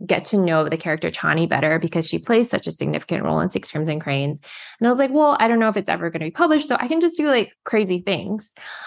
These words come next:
Um, <laughs> and I rewrote this book so many times, um, because, again, like, things changed after I wrote Six Crimson Cranes, and I needed to make the two work together.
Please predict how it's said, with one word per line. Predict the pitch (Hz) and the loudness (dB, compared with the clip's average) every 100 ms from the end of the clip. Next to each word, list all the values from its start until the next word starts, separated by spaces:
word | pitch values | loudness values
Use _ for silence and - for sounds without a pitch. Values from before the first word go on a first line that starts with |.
| - | -2
Um, | 202 180 160 185 247 220 233 214 | 2 4 4 2 0 -2 -2 -2
<laughs> | - - - - | -10 -18 -16 -4
and | 208 196 196 190 - | 0 2 2 0 0
I | 214 | 2
rewrote | 226 254 277 269 | 2 2 4 2
this | 233 214 | 0 -6
book | - 170 - _ _ _ _ _ _ _ _ _ - | -4 -4 -6 _ _ _ _ _ _ _ _ _ -16
so | - 247 247 | -2 4 6
many | 226 196 | 6 4
times, | 175 143 143 147 - | 0 -2 -4 -6 0
um, | 170 156 147 147 143 - _ _ _ _ _ - | 4 6 6 4 0 -8 _ _ _ _ _ -2
because, | 196 - 190 180 165 - - _ _ _ - | -2 4 6 6 2 -2 -16 _ _ _ 0
again, | 185 170 151 | 2 4 2
like, | 151 156 | 0 0
things | 180 196 | 2 2
changed | - 170 165 165 - | 2 0 2 0 0
after | 160 - 175 | -2 0 0
I | 160 | 2
wrote | 156 143 160 | 2 0 -4
Six | - - | -10 -2
Crimson | 202 240 | -2 0
Cranes, | 262 339 302 285 285 277 - - - - | 0 2 4 2 0 -4 -16 -14 -14 -2
and | 185 170 160 160 160 | 2 4 4 0 0
I | 180 180 | 2 4
needed | 175 170 170 | 4 4 2
to | 190 | 0
make | 170 156 147 | 2 0 0
the | 165 | -4
two | 160 - 170 156 151 - - _ _ _ _ _ 180 | -2 0 2 4 0 -2 -8 _ _ _ _ _ -2
work | 165 156 - | 0 0 -2
together. | - 185 165 160 196 262 320 | -4 -4 -2 0 2 2 -2